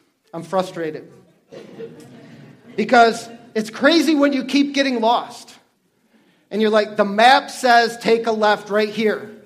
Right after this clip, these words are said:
No, I know the way." And, you know, then you end up wasting your time. And, you know, because that person wants to figure it out on their own. Maybe they,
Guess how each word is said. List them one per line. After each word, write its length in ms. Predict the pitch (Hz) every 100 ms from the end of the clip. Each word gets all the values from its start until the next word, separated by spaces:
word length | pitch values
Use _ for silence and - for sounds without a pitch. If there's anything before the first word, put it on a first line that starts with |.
| -
No, 200 | 196 202
I 180 | 202 240
know 200 | 240 233
the 100 | 202
way." 280 | 196 156 - - _ _ - - - _ - - - - - - - - _ _ _ _ -
And, 320 | 226 214 214
you 200 | 196 220
know, 220 | 214 208
then 260 | 180 247 285
you 140 | 277
end 140 | 247
up 120 | 240 196
wasting 420 | 220 226 226 233
your 120 | 233
time. 380 | 233 208 208 185 - - - -
And, 420 | 214 208 196 185
you 120 | 214
know, 140 | 202
because 300 | 185 196 196
that 200 | 233 233
person 380 | 233 269 262 233
wants 220 | 226 226
to 100 | 226
figure 380 | 190 240 247 233
it 100 | 220
out 160 | 214 208
on 120 | 202
their 160 | 185 190
own. 160 | 180
Maybe 220 | 180 208
they, 300 | 208 202 196